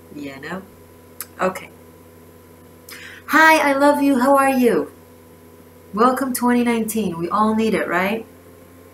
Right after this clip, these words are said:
We all need it. Well,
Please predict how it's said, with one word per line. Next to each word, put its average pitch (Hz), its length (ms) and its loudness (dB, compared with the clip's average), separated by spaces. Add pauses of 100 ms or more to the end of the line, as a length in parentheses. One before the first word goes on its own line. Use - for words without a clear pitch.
(1500)
We 156 80 -20
all 214 400 -2
need 196 240 -4
it. 147 200 -6 (480)
Well, 233 340 -2